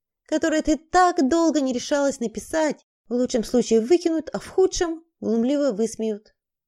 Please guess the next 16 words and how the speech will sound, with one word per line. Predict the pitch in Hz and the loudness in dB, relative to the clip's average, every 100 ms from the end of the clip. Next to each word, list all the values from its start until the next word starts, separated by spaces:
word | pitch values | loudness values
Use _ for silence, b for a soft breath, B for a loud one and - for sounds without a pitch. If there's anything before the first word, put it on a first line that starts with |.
| _ _ _ _ _ | _ _ _ _ _
Мерзко, | 285 277 302 226 - 185 - _ _ _ _ | -2 0 0 -4 -8 -12 -12 _ _ _ _
гнусно, | 208 254 269 247 - 175 - _ _ _ _ | -4 -2 0 -2 -6 -12 -18 _ _ _ _
противно. | 190 180 - - 247 190 175 165 _ _ _ _ _ _ _ _ _ _ _ | -10 -10 -8 0 0 0 -6 -14 _ _ _ _ _ _ _ _ _ _ _
Жадная, | 359 339 427 233 240 | -4 2 4 4 2
наглая | 262 349 311 254 214 | 4 4 4 4 2
ж-, | 220 269 - _ - | 0 -4 -8 _ -4
ваш | 233 - | -4 0
Колбаскин. | 285 247 277 202 - 160 _ _ - | 2 4 4 2 -4 -20 _ _ 2
Вот! | 330 - - _ _ _ _ _ _ _ _ _ _ _ _ _ _ _ _ | 2 2 -8 _ _ _ _ _ _ _ _ _ _ _ _ _ _ _ _
Лана | 190 277 320 285 | 0 2 2 0
направилась | 247 240 247 226 214 208 | -2 0 0 0 -2 -4
следом | - 277 233 196 | 0 0 2 0
за | 196 | -2
ушедшим | 190 220 - 190 | -2 -2 -2 -10
вперед | - 190 175 | -4 -2 -2
Кириллом | - 202 285 302 277 | -4 0 2 2 -2